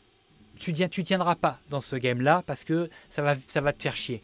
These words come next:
et ça va se ressentir. Euh, fais des formations si tu as envie de faire des formations, si tu as envie de partager des choses avec ton audience, si tu as envie de créer une communauté, si tu as envie de, de, de, de, de, de partager des choses.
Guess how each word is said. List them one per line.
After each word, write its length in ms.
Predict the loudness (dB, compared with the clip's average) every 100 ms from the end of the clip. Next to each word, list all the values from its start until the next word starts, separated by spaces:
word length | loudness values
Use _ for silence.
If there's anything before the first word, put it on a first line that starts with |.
| -14 -10
et 60 | 0
ça 140 | 2
va 80 | 2
se 80 | 2
ressentir. 480 | -2 -4 -8 -12 -12 -20 -20 -20 -20 -2
Euh, 200 | 2 2 -2 -10
fais 240 | 0 6 8
des 100 | 6
formations 380 | 2 0 -2 -6
si 160 | -6
tu 120 | -4
as 140 | 4 8
envie 360 | 8 8 0
de 140 | -2 -2
faire 120 | -2
des 80 | -2
formations, 300 | -4 -6 -8
si 80 | -2
tu 80 |
as 100 | 0
envie 380 | 2 2 2 -2 -4 -14 -6
de 80 | 4
partager 480 | 6 6 4 2
des 100 | 2
choses 280 | 0 -2 -4 -2
avec 260 | 0 0 -2 -6
ton 140 | -2 0
audience, 260 | 0 -4
si 100 | -4
tu 60 | -2
as 60 |
envie 140 | 0 0
de 100 | -2
créer 240 | 0 0
une 80 | 2
communauté, 480 | 0 2 0 -2 -6
si 80 | -2
tu 80 |
as 20 | -2
envie 180 | 0
de, 200 | 0 0 -2 -12 -20 -20 _
de, 280 | -2 -2 -2 -6
de, 160 | -8
de, 320 | -6 -4 -4 -6 -12 -18 _ _ _ _ _ _ _ _ _ _ -20 -20 -10
de, 180 | -8
de 140 | -8 -2
partager 640 | 2 2 2 -2 0 -2
des 160 | -2 -4
choses. 400 | 0 2 2